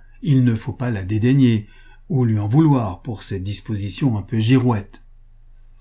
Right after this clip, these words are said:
C'était la moins égoïste, la moins entêtée, la plus obligeante créature du monde. Elle avait soufflé tour à tour le froid et le chaud à l'égard de Bertram,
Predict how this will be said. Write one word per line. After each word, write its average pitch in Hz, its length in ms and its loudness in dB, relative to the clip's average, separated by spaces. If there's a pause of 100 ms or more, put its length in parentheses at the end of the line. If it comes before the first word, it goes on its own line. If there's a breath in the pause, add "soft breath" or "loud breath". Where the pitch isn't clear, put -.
(240 soft breath)
C'était 131 400 -4
la 107 200 -4
moins 117 280 2
égoïste, 113 680 -2
la 95 160 -8
moins 123 320 2
entêtée, 117 680 -4
la 113 160 -4
plus 110 300 -2
obligeante 135 560 0
créature 139 520 -4
du 151 120 4
monde. 101 400 0 (1120)
Elle 95 160 -8
avait 110 160 -4
soufflé 120 520 -4
tour 104 220 -8
à 101 80 -6
tour 131 300 -2
le 117 140 0
froid 113 360 -6
et 123 60 -2
le 104 160 -6
chaud 127 340 -2
à 117 60 0
l'égard 104 400 -6
de 95 80 -8
Bertram, 107 640 -4